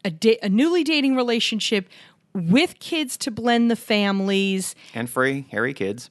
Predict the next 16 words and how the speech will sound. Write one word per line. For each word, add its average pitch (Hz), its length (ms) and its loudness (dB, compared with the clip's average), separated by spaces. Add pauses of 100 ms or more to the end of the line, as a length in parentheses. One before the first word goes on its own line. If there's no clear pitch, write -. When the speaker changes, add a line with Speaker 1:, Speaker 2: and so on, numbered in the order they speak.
(240)
Speaker 1:
A-, 220 300 2
and, 247 360 2
well, 233 260 -2
and 240 160 0
the 254 60 0
furry 233 240 0
kids 208 320 -2
too. 190 480 2
Um, 202 540 0 (1120)
and 277 800 4 (440)
you're 240 160 4
starting 233 340 2
a 214 40 -4
business. 190 340 -6
So 220 360 -2 (100)
what, 185 420 -2